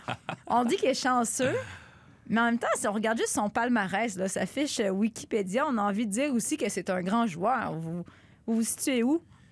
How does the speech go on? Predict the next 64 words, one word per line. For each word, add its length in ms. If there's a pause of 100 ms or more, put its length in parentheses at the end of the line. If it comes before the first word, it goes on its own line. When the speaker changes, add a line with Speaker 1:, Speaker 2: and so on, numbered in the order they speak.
(1080)
Speaker 2:
<laughs> 640
Parce 180
que 100
c'est 120
incroyable. 640
Je 80
veux 40
dire, 220
on 80
le 60
voit 140
le 60
lendemain 240
matin 460
en 60
train 160
de 60
déjeuner 600
avec 320
la 140
coupe, 340
mais 140
dans 100
le 60
fond, 180
il 100
a, 60
il 120
a 40
pas 180
joué, 360
tu 120
sais. 100 (140)
<laughs> 260 (220)
Speaker 1:
Il 60
y 40
a 40
pas 140
le 40
choix 260
de 120
dire 300
que 100
c'est 220
un, 400
c'est 180
un 140
grand 200
champion, 520 (140)
parce 220
que 380
à 80
la 140
fin, 260
euh, 460
son 200
palmarès 540
est 60
juste 260
extraordinaire. 720
Et 80
c'est 140
vrai 180
qu'il 340